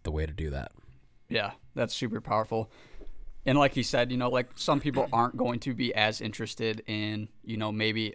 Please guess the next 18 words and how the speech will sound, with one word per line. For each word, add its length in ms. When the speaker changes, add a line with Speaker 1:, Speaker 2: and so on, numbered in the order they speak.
Speaker 2:
a 280
lead 360
magnet 400
where 200
you're 260
giving 380
away 260
seven 400
reasons 420
why 200
you 60
should 120
get 160
your 80
air 80
ducts 200
cleaned. 340
But 380